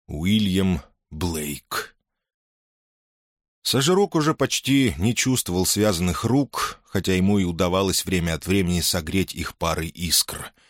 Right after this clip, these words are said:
Встречный ветер без труда пронизывал его одежду, а затяжной ливень теперь то и дело чередовался со снегом или градом. Единственным преимуществом холода было то, что у Ринальди пропала его словоохотливость.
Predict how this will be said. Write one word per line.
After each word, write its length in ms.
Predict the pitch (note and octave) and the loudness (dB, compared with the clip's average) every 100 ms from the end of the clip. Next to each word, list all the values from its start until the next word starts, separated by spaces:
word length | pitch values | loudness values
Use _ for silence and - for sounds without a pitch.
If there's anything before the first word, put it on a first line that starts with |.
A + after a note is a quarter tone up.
| _ _ _ - | _ _ _ -10
Встречный 500 | - G2 G2 F#2+ F#2+ | -2 0 0 2 2
ветер 380 | G2 G#2 G2+ | 2 2 0
без 180 | D#2+ G2 | -2 -4
труда 320 | - G2+ G#2 | -2 0 0
пронизывал 540 | - F#2+ G2+ F2+ F2 F2+ | 0 0 2 0 0 -2
его 240 | E2 F2+ | -2 0
одежду, 720 | E2+ D2+ G#2+ A#2+ F#2 G#2+ F2+ - | 0 0 0 0 0 0 0 -2
а 140 | - F2 | -4 -2
затяжной 540 | F2+ - F2+ G2 F#2 | -2 -2 0 2 2
ливень 460 | F#2 A2+ A2+ A2+ D#2 - | 2 2 2 0 -2 -6
теперь 300 | - B2 D3+ | -6 0 0
то 200 | - A#2 | 0 2
и 80 | A#2 | 2
дело 320 | G2 A#2 A2+ | 2 2 2
чередовался 720 | G#2 G#2+ F#2 F#2 F#2+ F#2+ - F#2 | 2 -2 -2 0 0 0 -2 -2
со 160 | - | 0
снегом 640 | F#2 F2+ F#2 G2 F2+ F2 C#2+ | 0 0 0 0 0 -2 -4
или 200 | - F2 | -6 -4
градом. 600 | E2 F2+ E2 D#2 D2+ C#2 C#2 _ _ - _ _ | -2 -2 -2 -2 -4 -8 -10 _ _ -20 _ _
Единственным 640 | F2 G#2+ F3+ - D#3 D#3 C#3+ | -2 2 2 2 2 2 2
преимуществом 720 | C#3+ C#3+ D3+ C#3+ C3+ C3 C3 | 2 2 2 0 0 0 -2
холода 680 | - D#3+ D#3 C3 A#2+ A#2 D#2 | 2 2 4 2 0 0 -2
было 260 | F2 G2+ | 0 0
то, 220 | F#2 B2 B2 | 2 2 0
что 200 | - G2 | 2 2
у 100 | G2 | 2
Ринальди 680 | G2 G#2+ A#2+ A#2 G2 G2+ - | 2 2 2 2 0 -2 -2
пропала 380 | G2 F#2 G2+ G2+ | -4 0 2 2
его 260 | F2+ F2 | 2 0
словоохотливость. 1160 | F2+ F#2+ F2+ F2+ F#2 A#2 A2 - D#2+ D#2 - - | 0 0 0 0 0 0 0 -2 -6 -2 -2 -4